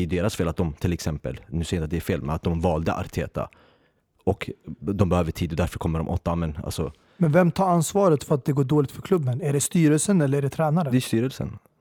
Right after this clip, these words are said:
Speaker 1: Det är styr-,
Speaker 2: Men
Speaker 1: hela,
Speaker 2: hur
Speaker 1: jag, det,
Speaker 2: ofta
Speaker 1: det är det jag
Speaker 2: får
Speaker 1: men-
Speaker 2: styrelsen skulden för att det går dåligt för en tränare?
Speaker 1: Nej, men
Speaker 2: Eller
Speaker 1: det,
Speaker 2: ett lag?
Speaker 1: det är det jag menar. Därför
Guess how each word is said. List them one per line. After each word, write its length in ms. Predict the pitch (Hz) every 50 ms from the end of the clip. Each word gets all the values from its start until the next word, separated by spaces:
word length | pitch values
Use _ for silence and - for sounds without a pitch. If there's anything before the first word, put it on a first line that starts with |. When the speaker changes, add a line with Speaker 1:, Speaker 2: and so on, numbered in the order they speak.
| _ _ _ _ _
Speaker 1:
Det 80 | 117
är 40 | 117
styr-, 160 | 110 - 147
Speaker 2:
Men 80 | 131 151
Speaker 1:
hela, 160 | - 135 135
Speaker 2:
hur 80 | 131 127
Speaker 1:
jag, 80 | 131 - -
det, 60 | 135 143
Speaker 2:
ofta 100 | 139 143
Speaker 1:
det 40 | 143
är 20 |
det 60 | 143
jag 100 | 147 139
Speaker 2:
får 20 | 143 143
Speaker 1:
men- 40 | 143
Speaker 2:
styrelsen 480 | - 190 185 185 196 180 - 170 156
skulden 400 | 139 - - 208 196 160 139 131
för 80 | - 151
att 60 | 135
det 60 | 135
går 120 | 139 143 147
dåligt 260 | 139 151 156 147 -
för 80 | - 147
en 60 | 135
tränare? 340 | - 156 151 160 180 180 143
Speaker 1:
Nej, 80 | 139
men 80 | 135 165
Speaker 2:
Eller 140 | 165 165 156
Speaker 1:
det, 60 | 160
Speaker 2:
ett 120 | 143 -
lag? 240 | 180 190 147 131 127
Speaker 1:
det 120 | 104 107 117
är 40 | 113
det 80 | 123
jag 140 | 127 117 110
menar. 220 | 117 117 113 104
Därför 320 | 95 90 110 110 - -